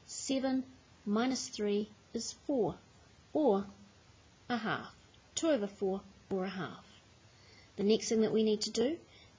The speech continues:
is we need to complete all the parts of our line equation, which goes y equals mx plus c. We're gonna use the point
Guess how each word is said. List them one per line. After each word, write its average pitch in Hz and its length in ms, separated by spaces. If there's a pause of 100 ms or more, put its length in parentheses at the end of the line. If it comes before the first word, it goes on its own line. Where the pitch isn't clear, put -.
is 247 160
we 294 160
need 349 200
to 240 100
complete 311 680 (140)
all 349 360
the - 100
parts - 680 (180)
of 240 100
our 240 140
line 196 240
equation, 277 560 (840)
which - 220
goes - 520 (320)
y 247 540 (220)
equals 214 520
mx - 1080 (420)
plus - 480 (200)
c. - 480 (1600)
We're 247 80
gonna 349 160
use 349 360
the 233 180 (280)
point - 440